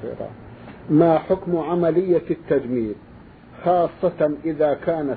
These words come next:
سبب العملية أمرا طارئا وليس من أصل موجود؟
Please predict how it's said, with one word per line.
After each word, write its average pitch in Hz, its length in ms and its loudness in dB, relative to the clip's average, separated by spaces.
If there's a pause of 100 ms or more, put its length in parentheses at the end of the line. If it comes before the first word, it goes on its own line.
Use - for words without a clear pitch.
سبب 156 340 0
العملية 156 1200 0 (500)
أمرا 151 680 0 (320)
طارئا 127 460 2 (760)
وليس 175 480 4 (340)
من 147 220 -2 (100)
أصل 147 360 -4
موجود؟ 117 680 -2